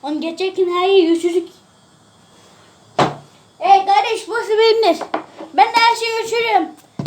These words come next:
Bir adam daha çıktı benim başıma ya. O da benim. Diyeyim.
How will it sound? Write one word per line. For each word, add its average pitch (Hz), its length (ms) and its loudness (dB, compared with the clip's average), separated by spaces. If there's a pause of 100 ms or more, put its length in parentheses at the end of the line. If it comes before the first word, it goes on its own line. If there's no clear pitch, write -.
(480)
Bir 427 180 -2
adam 415 300 -2
daha 381 200 -4
çıktı 311 280 -16
benim 285 240 -8
başıma 269 300 -12
ya. 247 240 -12 (1200)
O 370 100 0
da 427 120 -2
benim. 330 300 -4 (1300)
Diyeyim. 339 300 -2